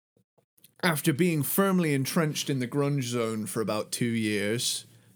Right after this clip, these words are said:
you know, I felt it necessary to, to further expand my, uh, my flavor palette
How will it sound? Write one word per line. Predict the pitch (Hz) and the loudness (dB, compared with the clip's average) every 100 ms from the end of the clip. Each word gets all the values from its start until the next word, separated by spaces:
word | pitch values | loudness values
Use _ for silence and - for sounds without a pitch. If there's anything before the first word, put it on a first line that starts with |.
| - | -8
you | 101 | -4
know, | 98 107 - - | -4 -4 -6 -8
I | |
felt | 117 - 160 156 | -4 0 0 0
it | 156 - | -4 -2
necessary | 143 - 139 - 131 127 123 | -4 -2 -2 -2 0 0 -2
to, | - 123 113 | -2 -2 -2
to | - 135 | -4 -6
further | - 175 175 160 135 | -2 0 0 0 0
expand | 120 - - 143 135 123 110 117 | -2 -4 -6 -2 -2 -2 -4 -4
my, | 113 104 101 | -4 -4 -6
uh, | 92 - - - - - _ | -6 -10 -16 -20 -20 -20 _
my | - 92 | -12 -10
flavor | - - 151 156 131 113 | -8 -2 0 0 0 -4
palette | - - 113 107 107 | -4 -4 -2 -2 -4